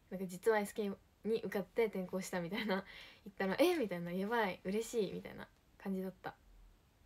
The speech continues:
まさかのって感じだよね。なんか、「え、友達がアイドルになっ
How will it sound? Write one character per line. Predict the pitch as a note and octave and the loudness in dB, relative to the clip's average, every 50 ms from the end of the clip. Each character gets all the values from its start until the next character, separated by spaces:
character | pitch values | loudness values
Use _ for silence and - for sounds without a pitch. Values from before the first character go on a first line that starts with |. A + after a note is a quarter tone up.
| - - - - _ _ _ _ _ _ _ _ _ _ _ - _ _ _ _ _ _ _ _ _ _ _ _ _ - _ _ _ _ - _ _ - _ _ _ _ _ _ _ _ _ - - - - - - _ _ _ _ _ _ _ _ _ _ _ _ _ _ _ _ - _ _ _ _ | -20 -20 -20 -20 _ _ _ _ _ _ _ _ _ _ _ -20 _ _ _ _ _ _ _ _ _ _ _ _ _ -20 _ _ _ _ -20 _ _ -20 _ _ _ _ _ _ _ _ _ -20 -20 -20 -20 -20 -20 _ _ _ _ _ _ _ _ _ _ _ _ _ _ _ _ -20 _ _ _ _
ま | A3+ B3+ | -4 -2
さ | - C4 A3 | -2 -2 -2
か | G3+ | -2
の | F#3+ F3+ | -2 -4
っ | F3 | -4
て | - F3 | -6 -8
感 | - F3+ E3+ | -8 -8 -8
じ | F3 | -6
だ | E3+ E3 | -8 -8
よ | F3+ | -10
ね。 | F#3+ - | -10 -6
な | G3 | -6
ん | G3+ G3 | -4 -2
か、 | G#3 F#3 - - - - - - | -4 -4 -6 -8 -20 -20 -4 0
「え、 | - C#4+ | 0 0
友 | C#4 - - A3+ A#3+ C4 | 0 0 -4 -4 0 0
達 | C#4+ C#4 - C4+ C4+ | 0 0 0 0 2
が | C4+ C4 B3+ B3+ - - _ _ - - _ _ - _ - _ _ _ - _ _ - _ _ _ _ _ _ - _ _ _ _ _ _ _ _ | 2 2 0 0 -4 -8 _ _ -20 -20 _ _ -20 _ -20 _ _ _ -20 _ _ -20 _ _ _ _ _ _ -20 _ _ _ _ _ _ _ _
ア | B3+ B3 | 2 2
イ | A#3+ | 4
ド | G#3+ G#3 | 4 4
ル | G3 F#3 F3+ | 2 2 0
に | F3+ F3+ | -2 -2
な | F3+ F#3 | -2 -4
っ | F#3 | -6